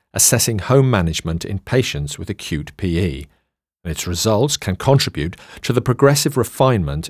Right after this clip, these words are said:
in risk stratification and definition of management pathways for patients with acute P E. Home treatment seems feasible in about thirty percent of the normotensive patients with acute P E,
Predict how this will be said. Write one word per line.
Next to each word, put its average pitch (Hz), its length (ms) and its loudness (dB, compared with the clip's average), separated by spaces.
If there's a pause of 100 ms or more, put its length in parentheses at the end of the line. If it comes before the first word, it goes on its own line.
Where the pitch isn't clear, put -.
in 90 160 -2
risk 120 240 2
stratification 92 1000 -4 (380)
and 117 100 -4
definition 143 560 4
of 90 100 -4
management 101 520 0
pathways 69 720 0 (120)
for 98 100 -8
patients - 600 -2
with 80 120 -10
acute 76 460 -6
P 78 280 -2
E. 78 300 -6 (1700)
Home 139 220 6
treatment 92 580 0
seems 120 340 0
feasible 107 640 0
in 107 80 -4
about 104 300 -4
thirty 131 320 2
percent 90 560 -4
of 101 80 -10
the 113 100 -4
normotensive 104 920 -2
patients 87 600 -2
with 101 120 -8
acute - 520 -6
P 95 240 -2
E, 80 300 -4